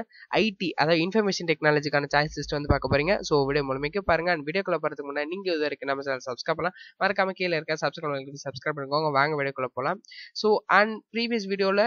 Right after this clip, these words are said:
நீங்க வந்து சி எஸ் சி, இ சி எல்லாம் பார்த்திருப்பீங்க. And அப்கமிங்ல நிறைய branches வந்து வரப்போகுது, especially round டூக்கு. And வந்து ப-, அடுத்ததா வந்து பாத்தீங்க அப்படின்னா, உங்களுக்கு நம்ம சைடுல இருந்து choice list help and choice link help வந்து கொடுத்துட்டு இருக்கோம். So,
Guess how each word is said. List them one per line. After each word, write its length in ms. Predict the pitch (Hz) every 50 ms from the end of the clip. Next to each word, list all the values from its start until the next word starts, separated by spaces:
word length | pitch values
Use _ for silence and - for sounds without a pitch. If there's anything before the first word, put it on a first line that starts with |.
| 240
நீங்க 220 | 208 180 175 175 170
வந்து 200 | 160 170 175 180 -
சி 100 | - 175 180
எஸ் 100 | 175 170 180
சி, 80 | 175 165
இ 100 | 170 175
சி 140 | 160 170 160
எல்லாம் 200 | 151 156 160 160
பார்த்திருப்பீங்க. 400 | 151 156 156 151 147 151 175 202 202
And 120 | 185 160
அப்கமிங்ல 420 | 151 - - 170 165 165 170 165 160
நிறைய 240 | 160 147 147 156 151
branches 380 | 147 143 147 151 156 160 151 156
வந்து 140 | 151 156 139
வரப்போகுது, 400 | 131 143 139 - 135 135 143 190 -
especially 420 | 135 135 - - 151 - - 156 147 139
round 220 | 135 135 139 139 139
டூக்கு. 260 | 135 131 - 180 208 220 _ - - - - -
And 160 | 165 170 180 151
வந்து 200 | 151 185 208 - -
ப-, 80 | - 160 165
அடுத்ததா 420 | 170 180 190 202 - 220 214 214 190
வந்து 140 | 175 175 165 -
பாத்தீங்க 280 | 156 147 165 160 156 147
அப்படின்னா, 300 | 147 143 151 196 220 208 160 156 - _ _ _
உங்களுக்கு 460 | - - 202 226 233 240 220 202 208 220 220
நம்ம 200 | 190 160 175 185
சைடுல 200 | - 190 175 170 165
இருந்து 180 | 175 190 196
choice 260 | - 160 160 165 - -
list 280 | 175 170 160 - - 165 -
help 240 | - 160 170 170 170
and 140 | 160 143 143
choice 260 | - 143 151 160 -
link 200 | 170 160 151 156 151
help 160 | 143 - 143
வந்து 140 | 139 147 147
கொடுத்துட்டு 260 | - 147 147 - 147
இருக்கோம். 100 | - - - - 202 - -
So, 120 | - -